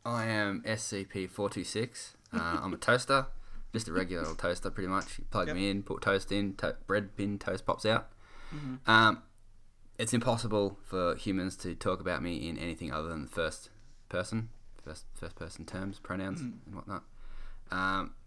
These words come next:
Speaker 1: I was found, uh, eh, when the fire brigade got called to a house, um, and it was found that the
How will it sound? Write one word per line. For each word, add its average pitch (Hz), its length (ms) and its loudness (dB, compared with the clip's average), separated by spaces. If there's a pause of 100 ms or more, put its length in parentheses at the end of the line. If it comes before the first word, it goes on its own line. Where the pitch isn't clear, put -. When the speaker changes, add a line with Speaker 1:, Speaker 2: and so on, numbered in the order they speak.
(240)
Speaker 1:
I 110 60 0
was 95 140 0
found, 110 460 6 (600)
uh, 85 680 2 (180)
eh, 85 420 -6
when 87 160 -4
the 80 60 -10
fire 101 260 4
brigade 98 540 0
got - 180 -4
called 101 380 -2
to 92 360 -2
a 90 120 -4
house, - 540 -6 (260)
um, 78 420 -6 (240)
and 80 380 -6
it - 60 -10
was - 100 -14
found 82 280 -6
that - 200 -10
the 73 320 -8